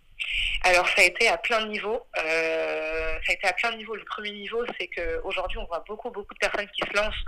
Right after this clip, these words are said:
que ce soit dans la cosmétique, dans la mode, et cetera, et qui arrivent avec une communauté déjà assise. Ça peut être une blogueuse ou une youtubeuse, euh, bien connue qui décide de lancer sa marque. Et au niveau de la, de l'acquisition, de la recherche client, c'est beaucoup plus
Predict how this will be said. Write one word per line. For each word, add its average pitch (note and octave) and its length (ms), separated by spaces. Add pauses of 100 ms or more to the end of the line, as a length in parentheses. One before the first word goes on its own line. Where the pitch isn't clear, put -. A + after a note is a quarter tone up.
(440)
que - 60
ce - 80
soit G3 100
dans F#3 100
la E3 120
cosmétique, F3+ 640
dans F3 100
la D3+ 140
mode, E3+ 260
et D#3 40 (100)
cetera, F3 400 (340)
et F#3 100
qui - 120
arrivent A3+ 200
avec F#3+ 280
une F3 100
communauté G3 580
déjà G3+ 260
assise. - 500 (500)
Ça D#3+ 100
peut F#3+ 140
être - 220
une F3 140
blogueuse F3 460
ou - 40
une - 100
youtubeuse, F#3 580
euh, E3 200
bien F#3 220
connue F#3 380
qui - 140
décide E3+ 240
de E3+ 80
lancer D#3+ 300
sa D#3+ 120
marque. G3 280 (400)
Et F#3 120
au F#3 40
niveau F#3+ 280
de F#3 80
la, D#3+ 420 (380)
de F3+ 80
l'acquisition, G3 640
de F#3+ 60
la D#3+ 120
recherche F#3 360
client, G#3+ 340
c'est - 80
beaucoup F#3+ 220
plus - 180